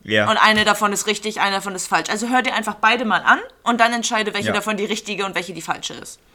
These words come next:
Speaker 2: So,
Speaker 1: Mhm.
Speaker 2: das erste ist, wenn Koalas gestresst sind, bekommen sie Schluckauf.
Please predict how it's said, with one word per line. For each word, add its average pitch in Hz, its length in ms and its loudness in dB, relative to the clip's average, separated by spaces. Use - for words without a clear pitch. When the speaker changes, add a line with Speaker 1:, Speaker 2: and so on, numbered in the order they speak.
Speaker 2:
So, 175 160 -2
Speaker 1:
Mhm. 113 180 -6
Speaker 2:
das - 140 -8
erste 277 300 0
ist, - 400 -4
wenn 247 440 2
Koalas 320 720 4
gestresst - 640 -2
sind, 220 420 -6
bekommen 202 340 -6
sie 160 120 -6
Schluckauf. 180 640 -4